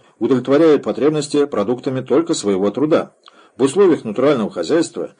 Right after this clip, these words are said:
денег не существовало, в них просто не было нужды. На смену натуральному хозяйству пришло товарное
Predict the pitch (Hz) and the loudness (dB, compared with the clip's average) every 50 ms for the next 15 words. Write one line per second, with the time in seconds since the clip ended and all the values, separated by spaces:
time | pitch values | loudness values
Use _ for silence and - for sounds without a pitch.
0 | _ _ _ - 90 87 120 143 160 180 180 - 107 104 104 - 127 104 - - | _ _ _ -16 -6 -2 -2 0 0 -2 -6 -6 -6 -6 -4 -4 -6 -8 -6 -2
1 | - 151 165 160 123 95 82 67 - _ _ - 90 113 139 151 151 - 110 127 | 0 2 4 4 2 2 -2 -6 -8 _ _ -12 -8 -6 -6 -4 -4 0 0 0
2 | 139 139 - 123 107 101 95 104 110 117 127 135 139 151 143 - - - _ _ | 0 -2 -4 -6 -4 -2 -2 -2 -2 -2 -2 -4 -2 0 -2 -2 -2 -8 _ _
3 | _ _ _ _ _ _ _ _ _ _ - 107 131 135 - 185 214 196 143 107 | _ _ _ _ _ _ _ _ _ _ -6 -4 -4 -2 -2 -2 -2 -2 -2 -4
4 | 107 107 - - 285 320 302 120 104 95 92 - 92 76 82 80 78 - - 107 | -6 -4 0 2 2 2 2 0 -2 -6 -6 -8 -8 -8 -8 -10 -10 -8 -6 -4
5 | 117 131 - - _ _ _ _ - 117 120 110 - 127 143 156 151 196 196 147 | -4 -6 -6 -16 _ _ _ _ -4 -4 -4 -2 0 2 2 2 2 2 4 4
6 | 113 101 95 104 107 113 127 131 - | 2 2 0 -4 -4 -6 -8 -10 -16